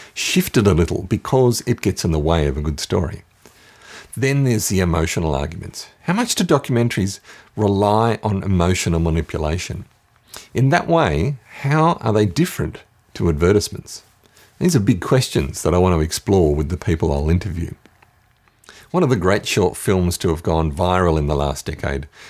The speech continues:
with over eighteen million views just on one channel alone, depicted what seemed to be an average woman off the street. She takes a seat, and as the music begins, she is blasted in high speed through an entire commercial process,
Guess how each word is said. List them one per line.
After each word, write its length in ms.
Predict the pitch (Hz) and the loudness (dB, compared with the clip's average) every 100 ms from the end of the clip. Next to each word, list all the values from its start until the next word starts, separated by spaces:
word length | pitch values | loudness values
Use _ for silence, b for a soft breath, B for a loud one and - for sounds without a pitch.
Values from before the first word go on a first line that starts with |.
| B | B
with 160 | 104 | 0
over 280 | 104 98 104 - | 2 2 0 0
eighteen 500 | 123 131 139 120 110 | -2 0 2 2 4
million 400 | 104 95 90 82 | 4 4 4 2
views 460 | 78 85 85 76 | 0 0 2 0
just 260 | - 117 - | -4 -6 -2
on 140 | 104 | 0
one 220 | 90 85 82 | 2 2 0
channel 340 | - 85 76 | 0 0 0
alone, 380 | 71 78 73 64 B B B B B B | 0 0 0 -4 B B B B B B
depicted 480 | - - 214 - 247 | -4 -2 -2 -2 -2
what 380 | 170 147 - - | 0 -2 -2 -6
seemed 280 | - 123 117 | 0 2 2
to 60 | 110 | 2
be 200 | 95 92 | 2 2
an 160 | 87 - | 0 -2
average 460 | 117 110 110 92 | -2 0 -2 0
woman 240 | 107 98 87 | 0 2 2
off 160 | - | 0
the 80 | - | -4
street. 500 | - - 82 - - - _ _ _ | -6 -4 -4 -4 -10 -20 _ _ _
She 160 | - 120 | -6 -4
takes 280 | - 143 - | 0 0 2
a 60 | |
seat, 480 | - - 87 120 - _ B B B | 0 2 2 0 -8 _ B B B
and 140 | 101 | 2
as 160 | 110 - | 2 2
the 80 | |
music 460 | 98 110 127 151 - | 4 4 4 2 2
begins, 640 | 120 101 87 69 65 - - B B | 0 0 0 -2 -4 -10 -20 B B
she 160 | - 101 | -2 -2
is 120 | 87 | -2
blasted 640 | _ 104 117 123 - 110 | _ 0 2 2 0 0
in 140 | 87 80 | 0 0
high 240 | 78 95 | 0 0
speed 440 | 90 - 87 73 67 | 0 0 0 0 -2
through 260 | - 87 | 0 2
an 60 | 87 | 2
entire 580 | 80 82 - 110 101 92 | 0 -4 -2 0 2 0
commercial 500 | - 85 85 - - | -2 0 0 -2 -6
process, 640 | - 82 90 82 - | -4 -2 -2 -6 -10